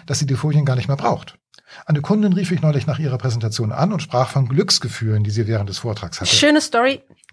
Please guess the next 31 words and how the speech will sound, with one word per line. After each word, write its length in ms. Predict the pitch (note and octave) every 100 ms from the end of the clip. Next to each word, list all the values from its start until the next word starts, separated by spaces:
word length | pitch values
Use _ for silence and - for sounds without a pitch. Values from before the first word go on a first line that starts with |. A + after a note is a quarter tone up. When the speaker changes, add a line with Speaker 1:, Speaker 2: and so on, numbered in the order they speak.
| -
Speaker 2:
die 120 | F3
hast 200 | F#3 -
du 40 |
mir 120 | G#3+
letztens 320 | G3 F3 - -
schon 160 | F3
erzählt. 380 | D3+ D3+ - - _
Speaker 1:
Ah, 240 | - G#2+ G2+
ja, 360 | F#2 F2 F2+ -
in 160 | C3
Episode 440 | F3+ C3+ A2+ A#2+ A2
vier, 440 | A2 C3+ D#3 D3 - -
als 220 | - C3 -
du 100 | C3+
mich 180 | A#2+
ausgefragt 540 | - B2+ - F#3 F3 E3+
Speaker 2:
Mhm. 40 |
Speaker 1:
hast. 180 | E3 E3 - - -
Aber 140 | C3
die 80 | B2
Geschichte 540 | A#2 - F3 F3 F3 E3 -
passt 240 | - C#3+ C#3+
auch 80 | G#2+
hier 140 | D#3+
so 140 | E3
gut, 160 | D3+ D#3
dass 140 | C3+
ich 80 | C3+
sie 100 | -
kurz 340 | - D3+ F3 D3+
wiederhole. 480 | D3 A2+ A2 A2